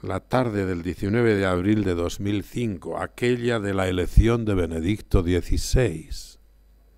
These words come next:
Bien, me lo contaba un monseñor del Pontificio Consejo para la Unidad de los Cristianos. Como veis, nada sospechoso.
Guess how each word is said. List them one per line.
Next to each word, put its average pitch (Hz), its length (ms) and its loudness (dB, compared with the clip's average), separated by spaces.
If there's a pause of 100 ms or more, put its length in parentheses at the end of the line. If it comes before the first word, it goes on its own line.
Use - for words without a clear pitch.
(920)
Bien, 95 440 -2
me 107 100 -4
lo 110 100 0
contaba 131 680 0 (1120)
un 170 260 2
monseñor 131 720 -2
del 117 240 2
Pontificio 123 840 6
Consejo 101 720 6
para 92 220 8
la 87 100 2
Unidad 87 360 4
de 104 80 2
los 95 220 0
Cristianos. - 840 -4 (400)
Como 90 220 0
veis, 95 340 2
nada 98 340 -2
sospechoso. - 840 -4